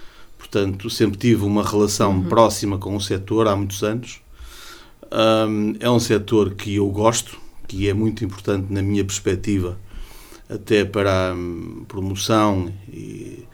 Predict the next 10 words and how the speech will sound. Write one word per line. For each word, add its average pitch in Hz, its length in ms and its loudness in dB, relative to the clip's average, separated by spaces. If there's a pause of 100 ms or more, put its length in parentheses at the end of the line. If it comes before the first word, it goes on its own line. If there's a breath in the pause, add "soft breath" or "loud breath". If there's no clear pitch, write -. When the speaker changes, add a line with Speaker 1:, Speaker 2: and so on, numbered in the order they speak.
(200 soft breath)
Speaker 1:
da 110 100 -4
coesão 104 280 -2
territorial. 101 640 -2 (720 soft breath)
Sem, 98 420 -2
eh, 92 460 -4 (520)
agricultores, 98 920 -4
não 110 240 -6
há 95 220 0
pessoas 98 420 -2
no, 104 140 0